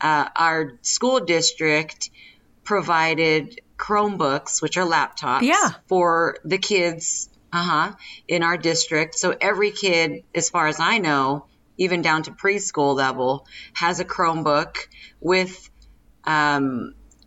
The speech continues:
Speaker 1: data, so wireless internet, included into the Chromebook for two months. And so, um,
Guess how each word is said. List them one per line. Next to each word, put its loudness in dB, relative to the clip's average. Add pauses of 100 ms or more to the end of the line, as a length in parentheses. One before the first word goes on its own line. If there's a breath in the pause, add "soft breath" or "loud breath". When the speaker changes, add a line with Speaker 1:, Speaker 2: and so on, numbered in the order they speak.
(200)
Speaker 1:
data, 2
so 0
wireless 0
internet, -2 (440)
included 0
into -2
the 0
Chromebook -2
for -4
two 0
months. -2 (640 loud breath)
And 0
so, 0
um, 0